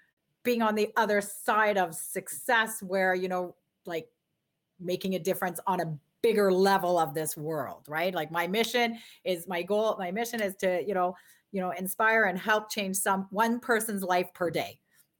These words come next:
right? You know, even if it's that tiny little bit. So, but it's like, what happens if I change more people's lives, right? And then, and then all of a sudden I have all this success and all this and that. And it's like,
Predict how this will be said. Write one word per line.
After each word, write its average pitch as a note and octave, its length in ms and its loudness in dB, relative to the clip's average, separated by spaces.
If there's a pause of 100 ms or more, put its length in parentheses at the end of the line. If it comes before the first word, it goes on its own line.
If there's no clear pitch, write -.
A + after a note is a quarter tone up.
right? G#3+ 380 2 (200)
You G3+ 160 -4
know, F3 180 -2
even G#3+ 160 0
if A#3 60 -4
it's A#3+ 160 -4
that A3 220 0
tiny G#3+ 300 0
little F#3+ 180 0
bit. E3 260 -4 (320)
So, G3+ 420 2
but G#3 140 0
it's G3+ 160 -4
like, E3+ 180 -6
what G#3 100 -10
happens G#3 180 -6
if G3 100 -10
I D3+ 120 -8 (240)
change D#3 380 -14 (200)
more A#3+ 280 2
people's G#3 400 0
lives, C3 560 -6 (480)
right? B3 440 0
And G3 120 0
then, F#3 360 -2
and F#3 100 -8
then F3+ 120 -6
all F#3 100 2
of F#3 60 -2
a F#3 60 -2
sudden A3+ 220 0
I F#3+ 40 2
have F3+ 160 0
all G#3 220 2
this G3 200 -4
success - 480 -6
and F3+ 100 -4
all F#3 180 2
this C#4+ 300 -2
and F#3 120 -6
that. C#4 180 2
And F#3+ 80 -6
it's - 140 -6
like, E3+ 140 -6